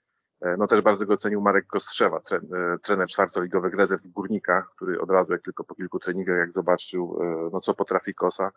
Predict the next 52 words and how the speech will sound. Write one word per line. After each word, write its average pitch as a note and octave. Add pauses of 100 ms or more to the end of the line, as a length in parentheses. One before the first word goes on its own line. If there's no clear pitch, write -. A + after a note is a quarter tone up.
(400)
no, A#2
to C3
go A#2+
po -
prostu B2
rekomendował, G#2+ (180)
e, F2
pierwszemu F2+
trenerowi, F2+
że, F2 (280)
no, E3
że C#3+
jest B2+
zdolny G#2+
chłopak A2
i G#2
trzeba G2
na F#2+
niego F#2+
stawiać. E2+ (640)
E, F#2 (200)
no D3+
i -
ten, E3+
e, D#3
Kosowski, B2 (720)
tak G2
jak F#2+
Leszek G2
wspomniał, G2
w -
tym F2+
pierwszym F#2+
meczu F#2+
jeszcze F2+
może F2+
tam F2+
jakoś F#2+
nie G2+
zabłyszczał, F#2+
ale, C3
ale C3
dość, B2+
dość A#2+
sprawnie A2+
i G#2+
szybko -
wszedł F2+
do F2+
tego F#2
Górnika F2+
Zabrze. F2+